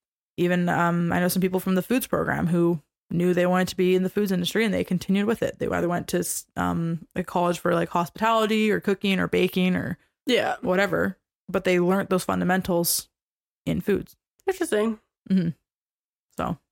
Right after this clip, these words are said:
Speaker 2: Yeah.
Speaker 1: that's one thing where, like, I can't, or even, uh, another friend of mine, she took, like,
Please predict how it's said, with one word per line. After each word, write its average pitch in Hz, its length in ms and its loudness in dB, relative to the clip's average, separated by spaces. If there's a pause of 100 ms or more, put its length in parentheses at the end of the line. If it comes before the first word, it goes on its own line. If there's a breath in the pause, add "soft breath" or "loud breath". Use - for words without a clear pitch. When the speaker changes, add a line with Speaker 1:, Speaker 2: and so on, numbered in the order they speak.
(200)
Speaker 2:
Yeah. 175 220 2 (680)
Speaker 1:
that's 220 200 2
one 247 120 2
thing 214 100 0
where, 196 120 2
like, 185 100 2
I 180 60 2
can't, 208 320 0 (680)
or 202 80 2
even, 196 260 2
uh, 185 140 2
another 208 220 0
friend 233 140 -2
of 185 40 2
mine, 170 160 0
she - 100 -6
took, - 240 -2
like, 185 300 0